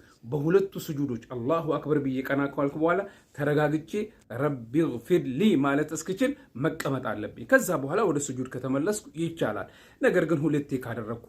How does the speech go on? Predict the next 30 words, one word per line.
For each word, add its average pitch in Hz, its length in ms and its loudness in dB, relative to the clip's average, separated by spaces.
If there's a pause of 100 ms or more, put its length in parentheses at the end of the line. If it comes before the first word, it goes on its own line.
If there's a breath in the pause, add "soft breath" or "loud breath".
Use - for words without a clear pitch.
ሶስቴ 147 400 0
ካልኩኝ፣ 123 460 -4 (300 loud breath)
ከዛ 180 280 2
በላይ 139 220 4
ካልኩኝ 170 400 -2
አሪፍ 247 260 0
ነው። - 140 -10
ሰላቴም 135 500 -8
ጡማእኒና 147 420 -2
ይሰጣል፣ 131 340 -6 (200 loud breath)
ሰላቴን 160 480 2
ያሳምርልኛል። 139 800 0 (220 loud breath)
አላህ 160 260 2
ዘንድ 160 220 2
ሱብሓነሁ 160 420 -2
ወተዓላ 147 260 0
የሰላቴ 151 600 0
ደረጃ 160 400 0
ከፍ - 300 -6
እንዲል፣ 143 280 2 (280 loud breath)
አጅሬ 165 300 4 (100)
የበዛ 156 380 2 (140)
እንዲሆን 196 380 2
ይጠቅመኛል። 277 580 4 (440)
ስለዚህ 131 480 -2
አንቻኮል፣ 135 720 2 (380 loud breath)
አሟልተን 131 600 0
እንስገድ፣ 165 440 0 (260 loud breath)
አስተካክለን 127 680 -4
እንስገድ። 165 400 2